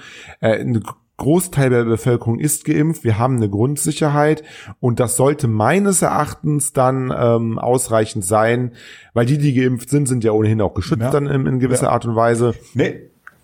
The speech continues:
Speaker 2: Das
Speaker 1: Ne,
Speaker 2: ist, das
Speaker 1: und
Speaker 2: ist eine Aussage, die
Speaker 1: ja.
Speaker 2: kann ich auch absolut nachvollziehen und deshalb ist auch ganz wichtig, dass, äh,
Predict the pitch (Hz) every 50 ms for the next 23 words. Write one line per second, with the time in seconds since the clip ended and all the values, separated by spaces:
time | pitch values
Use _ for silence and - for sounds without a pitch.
0 | _ _ _ _ _ _ _ - 113 101 113 123 135 139 - - 127 123 113 113
1 | 151 147 147 - 120 156 151 165 151 147 139 127 117 151 151 143 - 147 - 127
2 | - - - - 127 - 160 147 127 143 156 156 - 156 - - - 123 120 131
3 | 127 117 123 131 123 120 147 131 131 127 139 120 123 - - 151 147 - 139 143
4 | 139 - 131 123 120 - - 123 120 120 - - - - - - - - -